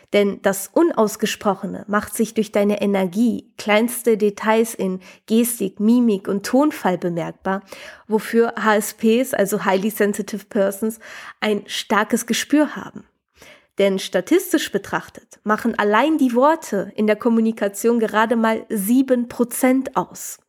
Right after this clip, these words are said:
von dem, was wirklich übermittelt wird. Die restlichen dreiundneunzig Prozent in der Kommunikation, wie Gestik, Mimik, Körperhaltung, Pausen, Blicke, Emotionen oder Energien, sind genau das, was Hochsensible verstärkt wahrnehmen und was auch die wahre Intention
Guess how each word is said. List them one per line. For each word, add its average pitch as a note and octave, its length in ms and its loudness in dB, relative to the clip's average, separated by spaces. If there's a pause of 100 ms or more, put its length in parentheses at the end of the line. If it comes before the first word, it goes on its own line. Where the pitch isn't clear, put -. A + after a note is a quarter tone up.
(240)
von A3 200 2
dem, A3+ 200 4
was A3 240 0
wirklich A#3+ 420 0
übermittelt F3+ 640 -6
wird. - 300 -20 (760)
Die G3+ 140 4
restlichen B3 840 0
dreiundneunzig G3+ 800 2
Prozent G3+ 480 -2
in F#3+ 80 2
der F#3 100 0
Kommunikation, F3 920 -8
wie F3+ 180 -10
Gestik, A#3 580 2
Mimik, A3+ 640 2
Körperhaltung, A3+ 960 -2 (240)
Pausen, A3+ 680 0
Blicke, - 540 -2
Emotionen A3+ 800 0
oder G3+ 220 0
Energien, A3 580 -2 (360)
sind B3 380 -2
genau A#3 460 2
das, A#3 400 -2
was G3+ 220 -2
Hochsensible A3+ 580 2
verstärkt G#3 580 -2
wahrnehmen G#3 540 -2
und - 240 -8
was G#3 180 0
auch A3 200 0
die G#3 200 -6
wahre A#3 300 2
Intention A3+ 800 -2